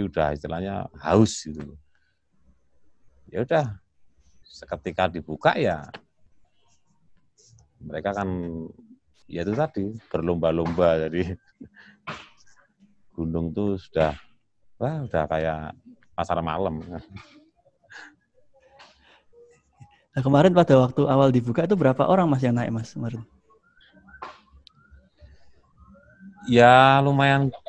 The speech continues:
Speaker 1: banyak juga sih, Mas.
Speaker 2: Hmm.
Speaker 1: Jadi emang kalau Cemoro, Cemoro Kandang sendiri, eh, biasanya kalau malam minggu, Mas, ramai malam minggu,
Speaker 2: Hmm.
Speaker 1: kalau weekend gitu.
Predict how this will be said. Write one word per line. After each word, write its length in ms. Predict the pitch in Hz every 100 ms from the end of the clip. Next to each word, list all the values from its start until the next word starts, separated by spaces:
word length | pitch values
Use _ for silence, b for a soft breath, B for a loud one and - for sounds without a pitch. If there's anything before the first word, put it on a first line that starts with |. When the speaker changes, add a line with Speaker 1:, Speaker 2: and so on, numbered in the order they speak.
| - -
Speaker 1:
banyak 300 | 107 104 110
juga 380 | - 95 - 123
sih, 80 | 107
Mas. 400 | 92 90 - -
Speaker 2:
Hmm. 220 | 131 127 117 - - -
Speaker 1:
Jadi 180 | - -
emang 460 | 131 120 117 113 - _ _ - - - _ _ _ -
kalau 300 | 120 120 104
Cemoro, 640 | 127 120 123 123 113 104
Cemoro 240 | - 113 113
Kandang 300 | 120 113 101
sendiri, 480 | 104 110 165 175 - - - - - - - - - -
eh, 280 | 90 107 110
biasanya 400 | 107 101 107 156
kalau 240 | 147 131 117
malam 240 | 117 110
minggu, 400 | 117 127 110 98
Mas, 100 | 85
ramai 300 | 82 82 82
malam 240 | 82 82
minggu, 240 | 82 80 82
Speaker 2:
Hmm. 100 | 82
Speaker 1:
kalau 120 | 80
weekend 400 | 80 82 - 85
gitu. 240 | 76 76